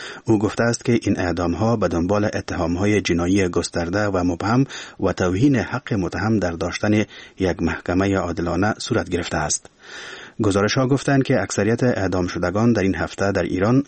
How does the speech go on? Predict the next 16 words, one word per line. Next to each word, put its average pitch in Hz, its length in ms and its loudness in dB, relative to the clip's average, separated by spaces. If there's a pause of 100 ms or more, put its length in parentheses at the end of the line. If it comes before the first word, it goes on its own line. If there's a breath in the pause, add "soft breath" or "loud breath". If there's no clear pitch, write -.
سنی‌های 92 640 0 (100)
کرد 127 160 2
بودند. 80 480 -4 (440 loud breath)
مقامات 107 420 0
ایرانی 95 320 2
گفتند 120 380 2
که 117 160 2
این 98 180 2
مردان 92 480 2 (380 loud breath)
با 90 200 0
گروه 101 360 2
توحید 98 460 0
و 92 100 2
جهاد 92 420 -2
ارتباط 107 400 0
داشتند. - 500 -4